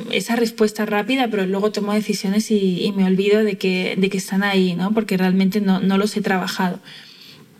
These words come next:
Y, mm, por ejemplo, puedes definir el valor del emprendimiento o, o aquello a lo que lo asocies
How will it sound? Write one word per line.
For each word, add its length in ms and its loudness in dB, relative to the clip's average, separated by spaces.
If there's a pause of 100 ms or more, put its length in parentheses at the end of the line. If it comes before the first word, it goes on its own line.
(600)
Y, 560 4
mm, 720 0
por 100 0
ejemplo, 340 2
puedes 180 2
definir 460 2
el 340 2
valor 320 2
del 140 2
emprendimiento 840 2
o, 460 -4
o 60 0
aquello 340 2
a 20 2
lo 140 0
que 100 0
lo 80 0
asocies 680 -4